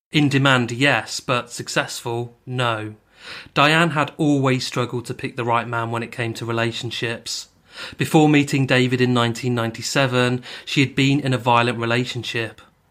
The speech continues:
When this finally came to an end, Diane fell into the arms of a married vet who, although officially separated from his wife, still lived in the marital home with her.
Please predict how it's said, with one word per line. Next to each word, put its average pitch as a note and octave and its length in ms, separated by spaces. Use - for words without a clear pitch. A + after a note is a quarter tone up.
When C3 240
this C3 180
finally C#3+ 540
came C3 260
to B2+ 160
an B2 80
end, A#2+ 420
Diane B2+ 380
fell C3 220
into B2 180
the A#2+ 160
arms A#2 300
of A#2 80
a A#2 80
married A#2 360
vet A2+ 460
who, A#2+ 240
although B2+ 280
officially C3 520
separated A2+ 640
from A#2 180
his A2 140
wife, A#2 720
still C3+ 500
lived A#2+ 280
in A#2+ 80
the A#2 60
marital A2+ 440
home A2+ 320
with G#2+ 160
her. G#2+ 340